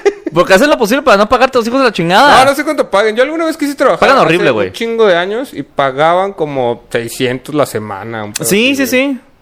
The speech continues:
Speaker 1: Sí, es poquitísimo.
Speaker 2: Sí, sí, son como
Speaker 1: Te digo, pagan entre diez y catorce pesos, güey. Nadie gana más de quince varos.
Speaker 2: Sí, pero eso ahora hace un chingo de años. Ahorita que subió el salario mínimo, porque estaba en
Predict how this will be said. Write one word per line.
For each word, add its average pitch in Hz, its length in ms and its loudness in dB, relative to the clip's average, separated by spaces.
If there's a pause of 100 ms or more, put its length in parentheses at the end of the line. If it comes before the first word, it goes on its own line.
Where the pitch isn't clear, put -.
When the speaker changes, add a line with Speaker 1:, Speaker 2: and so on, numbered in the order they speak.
(160)
Speaker 1:
Sí, 196 180 0
es 240 160 0
poquitísimo. 240 920 -2
Speaker 2:
Sí, 139 240 -8
sí, 131 220 -2
son 131 140 -8
como 135 100 -10
Speaker 1:
Te 143 80 0
digo, 190 220 2
pagan 196 240 0
entre 180 160 0
diez 165 240 -2
y 185 160 -4
catorce 156 360 -2
pesos, 160 260 -2
güey. 117 140 0
Nadie 147 280 0
gana 170 180 0
más 156 140 -2
de 147 60 -8
quince 143 180 -2
varos. 104 200 -2
Speaker 2:
Sí, 175 140 0
pero 139 220 -2
eso 151 80 2
ahora 190 140 4
hace 208 120 0
un 220 80 -6
chingo 208 240 -2
de 127 100 -2
años. 160 240 -4
Ahorita 123 240 -4
que 165 160 -2
subió 117 280 -4
el 123 80 -6
salario 143 340 0
mínimo, 147 320 -4
porque 110 140 -4
estaba 139 260 0
en 117 180 -8